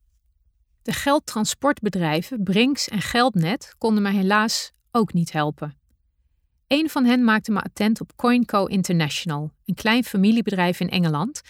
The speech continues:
dat gespecialiseerd was in de verwerking van buitenlands muntgeld. Achteraf blijkt dit de gouden tip te zijn geweest. Bergen met geld.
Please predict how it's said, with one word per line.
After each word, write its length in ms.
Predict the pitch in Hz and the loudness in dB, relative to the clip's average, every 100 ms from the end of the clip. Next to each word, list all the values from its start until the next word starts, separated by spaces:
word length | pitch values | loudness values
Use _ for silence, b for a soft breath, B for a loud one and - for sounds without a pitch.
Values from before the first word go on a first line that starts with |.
| b b | b b
dat 140 | 208 | -6
gespecialiseerd 840 | 233 - 208 190 196 180 233 302 | -4 -4 -2 -2 -2 2 2 2
was 240 | - 220 - | 0 -4 -4
in 120 | 196 | -4
de 60 | 185 | -4
verwerking 600 | - 175 196 - 220 - | 0 2 2 0 -4 -2
van 160 | 180 | 0
buitenlands 480 | 170 175 - 196 180 | 2 0 0 -4 0
muntgeld. 640 | 160 147 - 143 147 - _ _ _ _ _ _ _ - | 0 -2 -6 -10 -10 -14 _ _ _ _ _ _ _ -8
Achteraf 580 | 214 - 208 262 294 - | -6 -4 2 2 0 -2
blijkt 240 | 185 175 | -2 -2
dit 120 | 185 | -6
de 60 | 185 | -8
gouden 420 | - 202 214 190 | -2 2 2 0
tip 180 | 160 147 | -4 -4
te 100 | 156 | -6
zijn 220 | - 151 | -6 -6
geweest. 580 | - 160 143 - - - _ _ _ _ _ _ _ _ _ _ _ _ _ _ _ _ _ _ | -6 -6 -6 -8 -14 -20 _ _ _ _ _ _ _ _ _ _ _ _ _ _ _ _ _ _
Bergen 640 | 185 165 196 285 269 262 208 | -6 0 2 2 0 -2 -2
met 180 | 170 - | -2 -4
geld. 580 | - 147 147 - - | -4 -4 -4 -10 -14